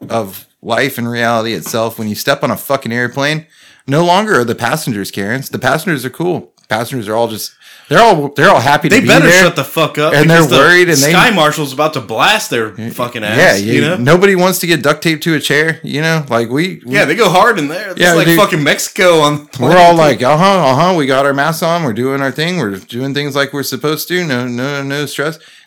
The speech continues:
Speaker 1: Dude, and the motherfucking
Speaker 2: You see a guy getting crunk and you're like, "Bro, they're gonna duct tape you and cut your head off." Like, I've seen, <laughs> I've seen videos. This is about to get crazy.
Speaker 1: Yeah, dude, but you don't even see that, dude. The guy doesn't get crunk anymore. This is what I'm saying. The passengers have become chill. The passengers are chill.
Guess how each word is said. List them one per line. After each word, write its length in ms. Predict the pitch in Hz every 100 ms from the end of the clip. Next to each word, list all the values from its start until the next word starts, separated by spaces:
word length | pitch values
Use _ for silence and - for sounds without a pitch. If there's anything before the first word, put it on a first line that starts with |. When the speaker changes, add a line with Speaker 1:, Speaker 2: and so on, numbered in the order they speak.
| -
Speaker 1:
Dude, 360 | 143 190 - -
and 100 | 127
the 60 |
motherfucking 260 | 135 151 165
Speaker 2:
You 60 | 151
see 200 | 190 185
a 40 |
guy 180 | 160 165
getting 240 | 170 139
crunk 280 | 135 139 151
and 60 | 139
you're 100 | 120
like, 140 | 117
"Bro, 180 | 143 196
they're 100 | 135
gonna 160 | 147 120
duct 240 | 127 165
tape 180 | 139 135
you 60 |
and 100 | 131
cut 140 | 143 135
your 100 | 117
head 140 | 143
off." 220 | 117 95 113
Like, 180 | 110
I've 200 | 110 117
seen, 240 | - 139 143
<laughs> 120 | -
I've 120 | -
seen 160 | - 147
videos. 440 | 151 151 123 107
This 40 | 117
is 180 | 127
about 220 | 113 131 135
to 60 |
get 140 | 120 -
crazy. 300 | 131 127 196
Speaker 1:
Yeah, 80 |
dude, 240 | 190 131 135
but 120 | 160
you 100 | 170
don't 140 | 190 185
even 160 | 165
see 160 | 127 185
that, 200 | 156 90
dude. 180 | 98 104
The 80 | 123
guy 180 | 127
doesn't 220 | 135 131 131
get 140 | 117
crunk 260 | - 135 117
anymore. 260 | 104 95
This 120 | 101 -
is 80 |
what 80 | 143
I'm 100 | 127
saying. 260 | - 104 78
The 60 | 85
passengers 500 | 131 151 156 123 101
have 100 | 92
become 220 | 104 95
chill. 240 | - 87 78
The 60 |
passengers 460 | 110 104 - 110 90
are 40 |
chill. 320 | 87 92 78